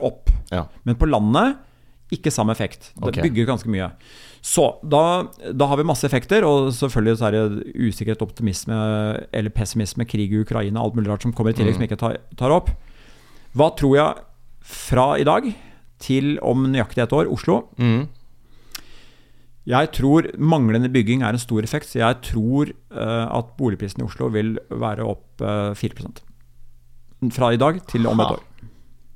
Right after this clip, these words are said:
Speaker 2: Gode nyheter for meg.
Speaker 1: Ja, jeg tror det. Og dårlig nyhet for de som skal inn på boligmarkedet. Og egentlig jeg som skal opp i bolig, for jeg driver og drømmer om å, å bytte,
Speaker 2: <laughs>
Speaker 1: få tak i en fancy leilighet. Eh, det andre, Norge, der tror jeg det er rundt null.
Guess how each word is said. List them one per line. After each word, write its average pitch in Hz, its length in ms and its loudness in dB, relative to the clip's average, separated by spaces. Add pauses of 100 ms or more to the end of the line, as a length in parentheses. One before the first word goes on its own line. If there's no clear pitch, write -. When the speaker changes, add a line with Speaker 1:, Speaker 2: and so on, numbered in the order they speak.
(120)
Speaker 2:
Gode 123 200 0
nyheter 110 240 -4
for 113 100 -8
meg. 113 160 -6 (160)
Speaker 1:
Ja, 107 140 -6 (120)
jeg 160 160 4
tror 156 180 4
det. 107 100 2 (680)
Og - 200 0
dårlig 147 180 4
nyhet 127 160 2
for 135 100 -2
de 123 220 2
som 117 100 -6
skal 123 140 -4
inn 101 100 -2
på 110 80 -2
boligmarkedet. - 760 -6
Og 139 260 6
egentlig 127 260 2
jeg 110 100 4
som 107 100 -8
skal - 120 -4
opp - 140 -6
i 120 40 2
bolig, 110 220 -2
for 120 160 -2
jeg 107 60 -4
driver 104 180 0
og 110 80 -2
drømmer 98 220 -4
om 98 80 -8
å, 104 160 -6 (260)
å 104 80 -6
bytte, 110 320 -2 (100)
Speaker 2:
<laughs> - 120 -16
Speaker 1:
få 120 100 -10
tak 104 140 -8
i 107 40 -8
en 110 60 -8
fancy 101 300 -6
leilighet. 98 340 -8 (540)
Eh, 156 280 6
det 156 140 2
andre, 160 460 4
Norge, 160 500 2
der 127 120 2
tror 123 180 0
jeg - 20 0
det 123 80 2
er 123 260 2
rundt 113 240 -2
null. 95 200 -4